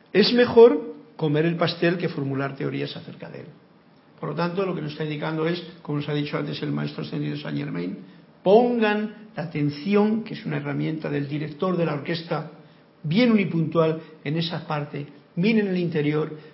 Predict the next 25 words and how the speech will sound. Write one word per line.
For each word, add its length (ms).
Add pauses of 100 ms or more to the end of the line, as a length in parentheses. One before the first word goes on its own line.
(120)
comprendan 760
que 100
la 120
presencia 380
yo 120
soy 180
te 100
está 200
rodeando, 640 (240)
hablen 520
con 180
esa 240
parte 260
superior 540
de 140
uno, 380 (580)
hablemos 540
con 180
ella, 600
consultémosla 1080
como 220
si 120
fuese 300
verdaderamente 840 (220)
nuestro, 600